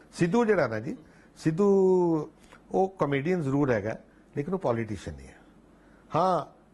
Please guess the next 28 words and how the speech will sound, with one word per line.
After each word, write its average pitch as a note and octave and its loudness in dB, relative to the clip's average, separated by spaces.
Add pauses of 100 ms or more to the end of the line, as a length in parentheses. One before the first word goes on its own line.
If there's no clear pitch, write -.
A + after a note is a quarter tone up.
ਉਹ, D#3 2
ਉਹਨੇ D#3 0
ਆਪਣੇ D3 -2
ਆਪ C3+ -4
ਨੂੰ D3 -4
ਸਮਰਪਿਤ B2+ -4
ਕੀਤਾ A2+ -6
ਹੈ F#2 -6 (100)
ਆਰ F#2+ -4
ਐਸ F#2 -8
ਐਸ E2 -14
ਨੂੰ। D2+ -20 (1400)
ਆਰ G#2+ 0
ਐਸ A#2+ -4
ਐਸ - -6
ਨੂੰ B2+ -4
ਉਹਨੇ B2+ -4
ਸਮਰਪਿਤ G#2 -8
ਕੀਤਾ G2 -6
ਹੈ A#2 -8 (380)
ਤੇ A#2+ -2
ਇਹ, C#3+ -2
ਉਹ D3 -6
ਆਰ D3 0
ਐਸ D#3+ -4
ਐਸ D#3 -2
ਵਾਲਿਆਂ A#2+ -2
ਦੇ, G#2+ -4